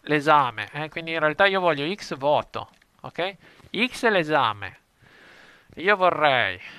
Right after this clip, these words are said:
un, vedete, non è sempre banale, eh, eh, perché io qui devo prendere l'esame, che è l'elemento dell'array, ok? E voglio creare un nuovo elemento,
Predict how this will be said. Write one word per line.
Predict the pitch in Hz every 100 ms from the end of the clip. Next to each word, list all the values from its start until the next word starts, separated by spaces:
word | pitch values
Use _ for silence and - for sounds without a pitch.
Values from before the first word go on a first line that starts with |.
| - - _ _
un, | 170 160 123 104 113 - _ -
vedete, | 147 151 143 135
non | 151 160
è | 185
sempre | 208 185 185 160
banale, | 160 143 117 98 113 156 127 -
eh, | 139 127
eh, | 123 - - - -
perché | - 160
io | 214
qui | 214 196
devo | 185 170
prendere | 170 135 117 113 110 113 _ _ _ _ _ _ _ - _ _ 143
l'esame, | 170 160 151 135 123 190 226 _
che | 160
è |
l'elemento | 151 151 147 165 180
dell'array, | 180 143 127 127 123 104 127 226 _ _
ok? | 143 - 156 233 - - - -
E | 180
voglio | 226 185 156
creare | 202 208 190 202 233 240
un | - 190 190
nuovo | 190 196 202 208 226 220 _ _ _ _
elemento, | 190 190 196 170 151 147 196 226